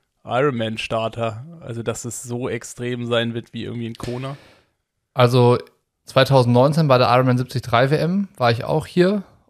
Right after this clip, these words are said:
Speaker 2: Und da war das dann rund um das Wettkampfwochenende schon so, dass du dann nur noch überall das Ironman-Logo gesehen hast. Weil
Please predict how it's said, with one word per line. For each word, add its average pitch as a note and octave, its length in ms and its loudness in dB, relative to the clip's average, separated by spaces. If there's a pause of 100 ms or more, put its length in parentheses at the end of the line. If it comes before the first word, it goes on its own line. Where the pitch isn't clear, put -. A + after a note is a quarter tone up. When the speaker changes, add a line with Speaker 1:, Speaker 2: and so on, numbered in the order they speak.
(140)
Speaker 2:
Und B2+ 340 2
da C3 140 6
war C3+ 100 4
das C3 140 2
dann B2 120 0
rund C3+ 200 6
um C3+ 80 -2
das A#2 160 0
Wettkampfwochenende A#2+ 680 2
schon B2 300 4
so, G2+ 320 -2
dass G#2+ 200 0
du A#2 80 -6
dann A#2 420 2 (200)
nur B2 220 4
noch B2+ 280 6
überall B2 320 4
das A#2 140 2
Ironman-Logo A2 560 0
gesehen G#2 340 -2
hast. G2 200 -4
Weil G#2+ 240 4